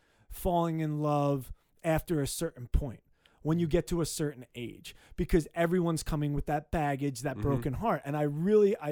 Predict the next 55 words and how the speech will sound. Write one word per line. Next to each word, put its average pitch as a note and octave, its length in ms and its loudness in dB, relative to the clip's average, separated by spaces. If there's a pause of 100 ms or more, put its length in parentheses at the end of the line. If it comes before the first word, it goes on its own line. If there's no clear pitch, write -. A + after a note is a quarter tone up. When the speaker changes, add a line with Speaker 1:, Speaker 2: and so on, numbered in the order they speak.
(120)
Speaker 1:
I, D3 220 -6
I C#3 60 -6
thought D#3+ 260 -6
that D3+ 140 -10
that D3+ 180 -6
could C#3+ 160 -6
be, C#3+ 300 2 (480)
that E3+ 140 -6
that A#3+ 140 0
could A3 120 -2
be A3+ 100 0
really, G3+ 320 4
really E3 400 4 (200)
great, D#3 460 2
Speaker 2:
Yeah. C#3+ 80 4
Speaker 1:
if - 140 0
not F3 200 0
grand, F#3 460 0
and, F3+ 140 0
and, F#3+ 220 0
and F3+ 180 2
it F#3+ 80 2
would E3+ 260 8
warrant G3+ 480 2
a B2+ 140 -2 (160)
caper C3+ 540 -2 (320)
type, D#3 340 4 (220)
you E3+ 100 2
know, D#3+ 200 6
Speaker 2:
Sure. A3+ 140 8 (120)
Speaker 1:
<laughs> - 120 -20
you F#3+ 100 2
know, F3+ 220 6
uh, D3 460 2
a C#3+ 160 -2
story E3 440 2
and, D#3+ 180 -2
and D#3+ 160 -2
this F3 160 2
kind E3 260 -2
of C#3 160 -4
plot, A3+ 400 -2
you C#3+ 100 -4
know, E3 220 0 (120)
Speaker 2:
Yep. C3 180 -4
Speaker 1:
where E3+ 100 0
you E3 140 -2
go E3 240 6
to F#3 100 4
these E3+ 260 2
great, E3+ 520 0
great, F3 300 0
great, D#3+ 280 0
great D#3 300 0
lengths E3+ 580 -4